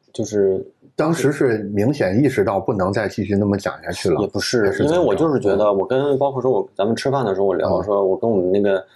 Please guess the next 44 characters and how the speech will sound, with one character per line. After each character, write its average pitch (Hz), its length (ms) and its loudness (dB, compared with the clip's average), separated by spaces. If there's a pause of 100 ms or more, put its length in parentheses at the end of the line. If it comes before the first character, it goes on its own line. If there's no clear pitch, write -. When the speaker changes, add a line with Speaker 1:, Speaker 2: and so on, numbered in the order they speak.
(140)
Speaker 2:
嗯。 92 220 -4
Speaker 1:
呃， 87 320 -4
邻 98 260 2
居， 113 320 0 (140)
他 113 380 0
是 110 160 -4
在 107 120 2
抖 92 160 -2
音 107 160 2
上 101 220 -2
百 87 140 -2
万 110 180 -2
粉 87 200 -6
丝， 85 200 -4 (320)
Speaker 2:
对。 - 100 0
Speaker 1:
他 120 60 2
每 98 80 2
条 113 140 -2
视 110 160 -2
频 98 180 0
都 104 120 4
是 98 120 0
几 104 160 -2
百 110 200 -2
万 92 140 -4
的 92 60 -2
播 85 180 -6
放， 85 160 -10 (120)
呃， 110 80 0
Speaker 2:
嗯。 95 240 0
Speaker 1:
几 135 200 0
百 113 160 -2
万 117 160 -2
的 110 80 0
赞， 151 300 -4 (180)
Speaker 2:
嗯。 95 280 0 (140)
Speaker 1:
几 - 240 -2
十 107 140 -2
万 139 160 2
的 117 100 0
赞 120 280 0
这 95 80 2
种 92 180 -2
的。 - 100 -10